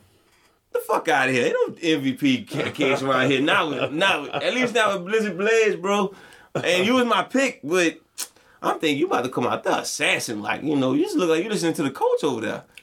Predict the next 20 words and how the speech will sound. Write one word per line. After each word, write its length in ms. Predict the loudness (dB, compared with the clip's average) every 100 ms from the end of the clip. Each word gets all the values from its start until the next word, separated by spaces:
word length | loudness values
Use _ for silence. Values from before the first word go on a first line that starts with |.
| -6
You 100 | 0
listening 320 | 0 2 0
to 60 | 0
the 60 | 0
coach? 380 | 2 2 0 -10 _ _ -4
You 80 | 0
listening 260 | 2 2 0
to 80 | 0
Chris 180 | 0 0
Paul? 380 | 2 2 2 -4 -10 -20 -16 -4
Man, 120 | 0
you 100 | 2 2
supposed 140 | 0
to 60 | 2
be 80 | 0
shooting, 400 | -2 -2 -2 -4
jacking 360 | 0 0 0
them 80 | -2
shots 400 | 0 0 -2 -4 -4
up. 300 | 0 0 -4